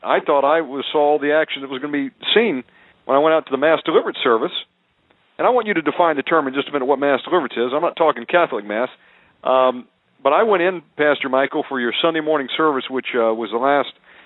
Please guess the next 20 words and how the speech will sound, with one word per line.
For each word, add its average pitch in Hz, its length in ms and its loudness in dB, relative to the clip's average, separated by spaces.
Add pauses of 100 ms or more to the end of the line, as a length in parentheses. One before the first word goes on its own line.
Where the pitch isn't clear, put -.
(260)
uh, 120 160 4
day 135 200 2
of 156 80 2
the 127 100 2
conference, 156 420 0 (240)
and, 135 380 0
uh, 127 240 4 (720)
y'all 165 240 2
willed 180 200 4
out 175 160 4
on 135 120 2
this 127 180 -2
big 180 220 2
screen, 95 340 -4 (1300)
Pastor 135 320 0
Win 147 220 2
Worley, 117 420 2
and 113 120 -8
it 120 40 -6
was, 113 160 -6